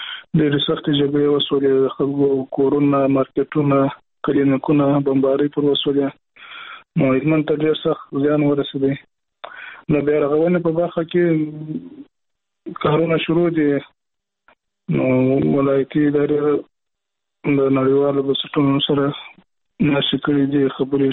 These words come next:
شو، کړې دي. هغو سره د کومک غوښتنه کړې ده د دې ځایي ادارو څخه.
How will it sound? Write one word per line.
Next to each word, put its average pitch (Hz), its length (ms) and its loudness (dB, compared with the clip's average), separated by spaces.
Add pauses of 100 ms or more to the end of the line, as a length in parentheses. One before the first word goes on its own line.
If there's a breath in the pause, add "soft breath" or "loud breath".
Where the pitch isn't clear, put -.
شو، 139 320 0
کړې 143 320 -2
دي. 139 460 -2
هغو 135 220 2
سره 139 300 0
د 131 40 0
کومک 139 340 0
غوښتنه 139 400 0
کړې 143 380 0
ده 135 100 0
د - 20 -2
دې 139 420 -4
ځایي 143 260 2
ادارو 139 320 2
څخه. 139 320 -4